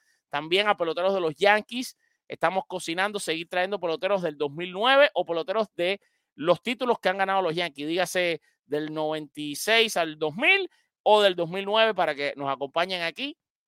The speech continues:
en este, el podcast de los Yankees en español, la semana de los Bombarderos. Señores, gracias, que Dios los bendiga a todos.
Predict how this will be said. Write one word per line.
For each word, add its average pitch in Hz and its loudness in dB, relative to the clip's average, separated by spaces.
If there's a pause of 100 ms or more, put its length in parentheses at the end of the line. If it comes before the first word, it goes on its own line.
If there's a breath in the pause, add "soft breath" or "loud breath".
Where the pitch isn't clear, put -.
(480)
en 233 0
este, 240 4
el 160 2
podcast 185 2
de 165 2
los 147 -2
Yankees 156 -4
en 156 -4
español, 151 -4 (320 soft breath)
la 147 4
semana 147 -4
de 131 -6
los 127 -6
Bombarderos. 120 -14
Señores, 156 0
gracias, 180 4
que 143 -4
Dios 165 0
los 180 -4
bendiga 160 0
a 156 0
todos. 170 0